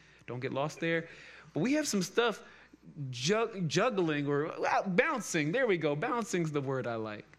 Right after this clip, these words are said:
Bouncing around in our heads about who the Father is that we just have to get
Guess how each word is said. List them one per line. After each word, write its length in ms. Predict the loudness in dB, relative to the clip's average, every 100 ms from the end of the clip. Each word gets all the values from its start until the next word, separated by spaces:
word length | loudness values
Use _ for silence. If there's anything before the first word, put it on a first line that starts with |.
| _ _ _ _ _ _ _ -8
Bouncing 440 | -6 -6 -4 -2
around 260 | 0 0 -2
in 100 | 0
our 140 | -2
heads 640 | 0 -2 0 -2 -4 -8 -6
about 300 | -2 -2 -2
who 160 | -4
the 100 | -4
Father 380 | -4 -4 -2 -4
is 160 | -6 -6
that 100 | -8
we 160 | -8
just 260 | -10 -12 -14 -14 -4
have 360 | -2 -2 -6
to 360 | -12 -8 -8 -8
get 260 | -8 -8